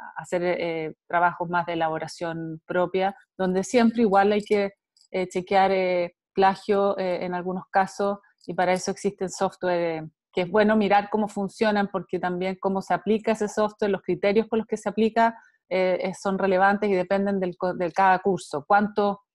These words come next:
qué porcentaje voy a considerar plagio, eh, y, o no?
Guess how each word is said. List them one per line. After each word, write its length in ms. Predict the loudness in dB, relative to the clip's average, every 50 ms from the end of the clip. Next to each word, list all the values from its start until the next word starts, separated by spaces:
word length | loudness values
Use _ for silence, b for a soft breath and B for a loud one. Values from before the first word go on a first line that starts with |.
| _
qué 100 | 0 0
porcentaje 840 | 2 0 0 2 0 -2 0 0 0 0 0 0 0 2 2 2 4
voy 180 | 2 2 2 2
a 80 | 2
considerar 580 | 0 -2 -4 -2 -2 0 0 2 0 0 -2 -2 _
plagio, 640 | 2 2 2 2 0 -4 -4 -4 -2 -2 -4 -6 -8 _ _ _ _ _ _ _ _ _
eh, 460 | -4 -2 0 0 2 0 0 -2 -4 -4
y, 140 | -6 -8 -8 -8
o 120 | -6 -4
no? 260 | -2 -2 -2 -4 -6